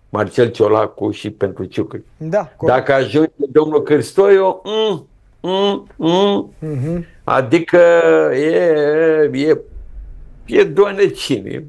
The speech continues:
Speaker 2: Păi și
Speaker 1: Îl
Speaker 2: atunci de
Speaker 1: vedem
Speaker 2: ce
Speaker 1: la
Speaker 2: naiba
Speaker 1: său-
Speaker 2: l-au mai pus candidat, maestre? Că e cam bancul ăla, să
Speaker 1: Păi stați,
Speaker 2: facă de
Speaker 1: nu,
Speaker 2: râs?
Speaker 1: stați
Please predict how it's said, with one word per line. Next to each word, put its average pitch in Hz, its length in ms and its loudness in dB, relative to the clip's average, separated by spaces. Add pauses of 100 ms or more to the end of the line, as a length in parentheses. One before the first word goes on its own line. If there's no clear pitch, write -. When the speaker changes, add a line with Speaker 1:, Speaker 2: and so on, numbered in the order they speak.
(160)
Speaker 2:
Păi 240 140 2
și 247 80 -10
Speaker 1:
Îl 302 40 2
Speaker 2:
atunci 135 220 2
de 123 60 4
Speaker 1:
vedem 143 140 6
Speaker 2:
ce 143 60 -2
Speaker 1:
la 277 80 2
Speaker 2:
naiba 294 240 0
Speaker 1:
său- 277 80 -4
Speaker 2:
l-au 294 160 -4
mai 269 180 -2
pus 254 220 -10
candidat, 240 500 -4
maestre? 202 540 -4
Că - 120 -2
e 190 60 2
cam 220 240 -2
bancul 226 400 2
ăla, 160 100 6
să - 60 0
Speaker 1:
Păi 202 100 2
stați, 202 220 -2
Speaker 2:
facă 233 100 -2
de 180 100 2
Speaker 1:
nu, 156 80 4
Speaker 2:
râs? 233 180 -8
Speaker 1:
stați 196 220 0